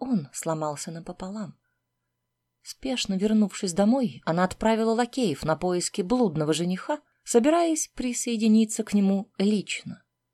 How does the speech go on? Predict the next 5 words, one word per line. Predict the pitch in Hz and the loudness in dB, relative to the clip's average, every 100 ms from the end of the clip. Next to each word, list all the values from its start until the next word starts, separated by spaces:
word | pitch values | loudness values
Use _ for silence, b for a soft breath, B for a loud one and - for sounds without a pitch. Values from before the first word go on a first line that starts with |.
| _ _ | _ _
Но | 208 | 6
ее | 233 226 214 | 8 8 8
снова | 202 - 202 233 294 302 _ - | 6 2 2 2 -2 -10 _ -10
ждало | 143 135 165 151 190 - _ | -4 2 2 2 -6 -14 _
разочарование. | 165 165 165 - 170 170 208 156 160 185 | 2 2 2 -4 -8 -4 -4 -4 -8 -16